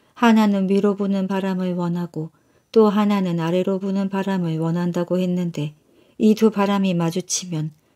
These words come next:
무슨 바람이 되겠느냐?" 두 뱃사공은 여전히 이유를 알 수 없어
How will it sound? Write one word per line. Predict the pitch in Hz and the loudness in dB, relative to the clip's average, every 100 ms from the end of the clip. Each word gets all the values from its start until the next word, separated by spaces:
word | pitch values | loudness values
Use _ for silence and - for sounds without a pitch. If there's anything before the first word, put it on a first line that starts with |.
| - | -2
무슨 | 202 208 233 226 | 2 4 6 4
바람이 | 226 226 196 156 | 4 4 2 0
되겠느냐?" | 165 175 170 175 160 147 151 _ _ _ _ _ _ _ - | 0 0 -2 -2 -2 -4 -8 _ _ _ _ _ _ _ 0
두 | 226 208 | 2 4
뱃사공은 | 190 - 208 202 196 185 185 185 | 2 0 0 2 2 2 0 0
여전히 | 175 170 190 196 196 | 0 0 0 0 2
이유를 | 190 175 180 190 190 | 2 2 2 2 2
알 | 160 160 | 0 -2
수 | - 160 | -4 -4
없어 | 147 - 202 208 | -4 -4 -4 -4